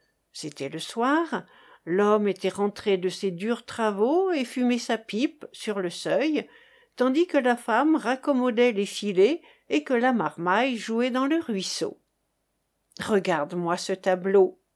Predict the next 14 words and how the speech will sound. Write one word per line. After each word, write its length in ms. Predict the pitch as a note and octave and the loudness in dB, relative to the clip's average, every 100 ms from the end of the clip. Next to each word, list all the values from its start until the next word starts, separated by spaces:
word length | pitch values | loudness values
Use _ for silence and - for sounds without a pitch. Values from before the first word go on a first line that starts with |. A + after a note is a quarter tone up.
| - | -14
disait-il. « 840 | D#3+ D#3+ E3+ E3 - E3+ D#3 D3+ _ _ _ - - - | -12 -6 -4 -6 -6 -4 -4 -8 _ _ _ -20 -20 -14
Ces 240 | - C#4 | -4 -2
gens 200 | A#3+ C4 | 0 0
sont 260 | A#3+ C4 C4 | 0 0 -2
pauvres, 600 | B3 F#4+ G4+ E4 G#3 D3+ _ | 2 4 6 4 -2 -12 _
mais 160 | E3 F#3+ | -2 2
honnêtes. 500 | A3 C4+ E4+ F4+ D#3+ - _ _ | 4 4 2 0 -6 -8 _ _
Ils 100 | - | -8
sont 220 | E3 F3 E3+ | -6 -6 -4
heureux. 380 | F3+ E3+ G3 D#4 - _ _ _ _ _ | -2 0 0 -2 -6 _ _ _ _ _
L'argent 480 | E3 A3 G#3 G#3 A3 | -4 -2 0 0 0
pourrait 300 | G#3+ G#3+ G#3 | 0 -2 0
les 120 | G#3 | 0
perdre. 580 | G3+ D#3+ A3 D#4 A#3 D#3+ | 0 0 0 0 -2 -8